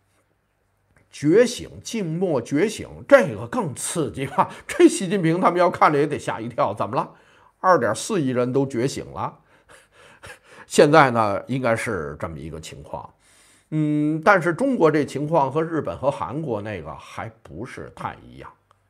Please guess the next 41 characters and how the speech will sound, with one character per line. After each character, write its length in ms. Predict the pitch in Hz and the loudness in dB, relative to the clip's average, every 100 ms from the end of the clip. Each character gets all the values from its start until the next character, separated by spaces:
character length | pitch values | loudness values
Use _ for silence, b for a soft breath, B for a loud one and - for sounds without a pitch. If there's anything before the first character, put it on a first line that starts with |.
| _ _ _ _ | _ _ _ _
啊， 180 | - 143 | -14 -14
还 220 | - 165 | -12 -12
不 160 | - 107 | -10 -12
是 100 | 95 | -14
太 220 | - 90 | -14 -16
一 200 | 62 62 | -16 -18
样。 120 | 67 - _ b b b b b | -18 -20 _ b b b b b
啊， 120 | - 113 | -8 -2
当 240 | 190 190 | 0 2
然 160 | 151 156 | 2 2
呢， 120 | 151 | 2
这 120 | 147 | 0
里 160 | 113 104 | -2 -2
边 160 | 127 | -2
都 180 | 123 151 | 2 2
有 240 | 123 120 123 | 2 0 -2
很 240 | 87 85 | -6 -6
多 160 | 120 123 | -4 -2
的 100 | 117 | -4
社 180 | 127 | -4
会 180 | 98 101 | -4 -4
压 200 | 113 120 | 2 4
力， 260 | 123 117 82 | 4 -2 -4
都 200 | 127 123 | -4 -2
有 80 | 120 | -4
很 200 | 82 82 | -6 -8
多 160 | 117 | -6
的 120 | 107 | -6
无 280 | 85 73 92 | -8 -12 -8
奈， 400 | 135 139 80 65 - | -2 -2 -2 -10 -10
都 160 | 113 | -10
有 100 | 82 | -10
各 160 | 80 101 | -10 -12
方 180 | 104 104 | -10 -12
面 340 | 107 90 71 | -10 -12 -14
的 120 | 76 | -16
一 200 | 78 85 | -16 -16
些 600 | 78 - 95 92 92 85 76 69 | -18 -14 -12 -12 -12 -12 -14 -16
困 220 | - 123 71 | -10 -10 -10
扰 80 | - - | -16 -16
了。 140 | - | -18